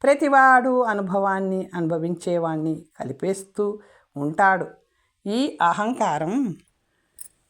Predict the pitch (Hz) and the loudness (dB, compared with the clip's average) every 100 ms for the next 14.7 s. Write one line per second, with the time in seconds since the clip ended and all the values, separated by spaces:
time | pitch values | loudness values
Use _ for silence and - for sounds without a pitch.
0 | _ _ - - 185 196 214 226 220 220 | _ _ -8 -4 -2 0 2 4 6 4
1 | 226 233 269 392 - - 156 175 214 240 | 4 0 -2 -4 -6 -2 0 0 0 -2
2 | - 208 247 370 185 170 180 233 233 226 | -4 -4 -2 -2 -2 -2 -2 -4 -4 -6
3 | - 156 160 190 190 - 233 - 370 403 | -6 -6 -4 -4 -4 -4 -6 -4 -4 -4
4 | - _ _ _ - - - 196 175 196 | -8 _ _ _ -6 -6 -2 0 0 -2
5 | 302 - 185 190 175 160 151 160 160 151 | -4 -4 -6 -4 -6 -6 -6 -6 -4 -4
6 | 151 202 330 - - 160 160 151 147 143 | -4 -2 -4 -6 -6 -2 -2 -2 -4 -6
7 | 170 - _ 143 165 147 202 226 190 190 | -6 -8 _ -8 -6 -4 -4 -4 -4 -2
8 | 196 190 - _ _ _ - 180 220 254 | -4 -6 -10 _ _ _ -8 -4 -2 -2
9 | 240 175 175 170 170 160 156 160 180 - | -2 -4 -4 -2 -2 -2 -4 -4 -6 -6
10 | 170 170 190 202 233 165 156 170 170 151 | -8 -6 -4 -4 -4 -4 -2 -2 -2 -4
11 | - _ _ _ - 190 330 - 269 220 | -12 _ _ _ -4 0 0 0 -2 -2
12 | 214 311 240 - - 190 208 208 233 233 | -2 -2 -4 -6 -6 -2 -2 -2 -6 -4
13 | 202 214 - 311 311 - 180 180 185 190 | -4 -6 -4 -4 -4 -4 -2 -2 0 -2
14 | 185 - 175 - - 170 190 | -2 -6 -8 -8 -8 -6 -8